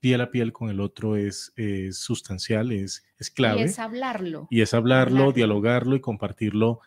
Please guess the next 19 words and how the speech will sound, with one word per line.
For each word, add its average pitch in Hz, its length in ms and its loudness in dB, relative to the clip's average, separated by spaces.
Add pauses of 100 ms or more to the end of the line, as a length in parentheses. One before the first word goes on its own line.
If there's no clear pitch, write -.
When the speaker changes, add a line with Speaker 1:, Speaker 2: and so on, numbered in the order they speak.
(140)
Speaker 1:
en 110 140 -4
los 98 140 -2
escenarios 98 680 -2
que 110 140 -6
corresponda. 92 720 -4 (540)
Eh, 123 400 2 (400)
ya 135 80 6
estamos 175 240 0
llegando 131 280 2
al 147 80 0
final 107 280 -2
de 110 60 -4
nuestra 120 260 -4
emisión, 120 360 0
nos 135 100 -2
quedan 110 260 -4
unos 120 160 -2
minutos, 110 380 -2
Noli, 123 340 0